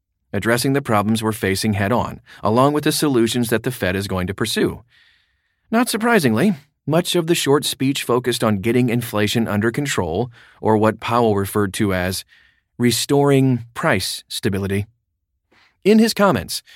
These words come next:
Powell was pretty direct in his belief that the efforts the Fed is prepared to undertake to control inflation will cause economic pain. In other words, we're past the expectation that a soft landing is still possible.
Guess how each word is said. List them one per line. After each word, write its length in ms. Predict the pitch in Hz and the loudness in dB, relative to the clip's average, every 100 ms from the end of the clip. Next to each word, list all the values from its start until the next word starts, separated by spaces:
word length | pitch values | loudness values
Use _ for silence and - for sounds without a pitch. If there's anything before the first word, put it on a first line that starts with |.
| - | -8
Powell 320 | - 139 151 | 2 4 6
was 200 | 131 135 | 4 2
pretty 380 | 131 - 135 165 | 0 -2 2 2
direct 420 | 170 175 127 139 | 2 4 4 2
in 100 | 143 | 0
his 140 | 143 147 | 0 0
belief 400 | 160 113 98 113 | -2 0 0 0
that 140 | 104 | -2
the 160 | 98 95 | 0 -2
efforts 300 | 120 143 - | -2 -4 -4
the 80 | 147 | -2
Fed 240 | - 107 | 0 0
is 100 | 120 | 0
prepared 400 | 139 117 107 104 | -4 -2 0 0
to 140 | - 101 | -2 -2
undertake 540 | 90 78 127 120 113 | -4 -4 -2 -2 -2
to 80 | 104 | -6
control 400 | 101 92 101 92 | -4 -2 -2 -2
inflation 600 | 87 - 180 170 131 131 - - - _ | -6 0 0 2 0 -2 -6 -20 -20 _
will 600 | 104 110 165 185 139 151 | -4 4 6 6 4 2
cause 480 | 151 127 117 117 110 | -2 2 4 2 0
economic 600 | 107 117 107 98 95 95 | -2 0 0 0 -2 -6
pain. 540 | - 156 110 71 67 - _ _ _ _ - | -4 0 0 -2 -12 -20 _ _ _ _ 2
In 120 | 170 | 4
other 140 | 156 | 4
words, 320 | 92 107 139 - - _ _ _ | 4 0 -2 -10 -20 _ _ _
we're 140 | 135 | 0
past 320 | 131 139 143 139 | 2 2 2 2
the 120 | 117 | 2
expectation 680 | 123 - 120 110 113 107 110 | 2 -2 -2 2 2 2 0
that 120 | 101 | 0
a 140 | 95 92 _ _ _ | -2 -6 _ _ _
soft 540 | - - 135 117 113 - | -10 -2 2 2 0 -6
landing 640 | 104 110 117 131 147 151 - | 0 2 2 2 0 -6 -4
is 160 | 110 | -4
still 260 | - 127 123 | -2 -2 -2
possible. 540 | 120 120 120 135 143 | 0 -2 0 -2 -2